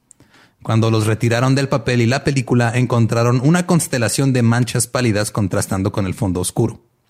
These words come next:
lo cual indicaba que aún había radiación en los huesos de Amelia cinco años después de haber fallecido.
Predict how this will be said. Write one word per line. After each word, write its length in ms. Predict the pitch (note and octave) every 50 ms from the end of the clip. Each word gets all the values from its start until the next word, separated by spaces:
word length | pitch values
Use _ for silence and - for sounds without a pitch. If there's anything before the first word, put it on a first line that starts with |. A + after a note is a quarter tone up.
| _ _ - - _ _ _ - -
lo 100 | G2 F2
cual 180 | A2+ A2 A2
indicaba 480 | A#2+ B2 B2+ A#2+ - C#3 B2+ B2+ B2+ -
que 140 | - C3+ G#2
aún 280 | G2+ A2 B2+ C#3 D3+ D3
había 300 | C#3 B2+ B2+ C3+ C3+ B2
radiación 580 | A#2 B2 B2+ C3+ C#3 C3+ A#2+ - - B2+ B2+ B2
en 60 | A2+
los 120 | G#2+ G2
huesos 280 | G#2 A2 G#2+ G2 A#2+ G#2+
de 80 | G#2+ G2+
Amelia 520 | F#2+ A2+ A#2+ A#2 G#2 G2+ A2 A#2 A2+ - _ _ _ _ _ _ _ -
cinco 480 | - - - D#3 E3+ D#3+ D#3+ D#3 D3
años 240 | C#3 C#3+ C#3+ C3+ B2
después 320 | A#2+ G#2+ - - A2+ A2
de 80 | A2+ G#2+
haber 160 | G2 G2+ F#2+
fallecido. 460 | - A#2 G2+ F2+ E2 - F#2 D#2+ -